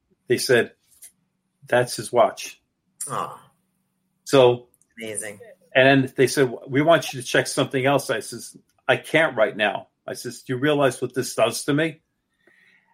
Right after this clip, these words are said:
Speaker 1: And probably about ten minutes later, who walks in but Bobby? And the tears are coming down his face.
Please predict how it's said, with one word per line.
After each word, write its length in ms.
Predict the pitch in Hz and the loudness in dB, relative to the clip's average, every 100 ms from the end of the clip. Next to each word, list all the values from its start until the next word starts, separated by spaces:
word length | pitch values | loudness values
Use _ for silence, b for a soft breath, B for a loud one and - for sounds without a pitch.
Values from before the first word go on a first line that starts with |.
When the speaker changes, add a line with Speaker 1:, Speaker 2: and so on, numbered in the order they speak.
| _ | _
Speaker 1:
And 260 | 131 123 120 | 2 2 4
probably 320 | 156 156 156 | 6 6 4
about 320 | 135 123 120 | 2 2 0
ten 200 | - 160 | -2 0
minutes 380 | 156 139 127 - | 0 0 -2 0
later, 340 | 139 120 110 - | 2 2 -2 -2
who 100 | 156 | 0
walks 400 | 143 131 - - | 4 2 2 0
in 240 | 127 107 - | -2 -2 -4
but 200 | 120 - | -4 4
Bobby? 460 | 131 131 104 - _ _ _ _ _ _ _ _ | 6 8 6 -6 _ _ _ _ _ _ _ _
And 240 | 127 127 127 | 0 0 0
the 100 | 135 | -4
tears 460 | - - 196 151 139 | -4 0 2 2 -2
are 60 | |
coming 300 | 127 143 139 120 | -4 -2 -2 0
down 200 | 123 120 | -2 -2
his 160 | 104 - | -8 -2
face. 540 | 139 113 113 131 - | 0 0 -4 -8 -12